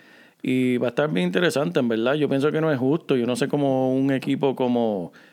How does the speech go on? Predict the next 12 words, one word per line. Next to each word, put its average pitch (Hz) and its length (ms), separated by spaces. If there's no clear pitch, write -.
como 131 180
los 123 140
Dodgers 131 280
se 139 100
puede 127 220
montar 135 260
de 131 60
esta 135 160
manera, 135 360
pero 113 220
mírate 143 420
esto. - 360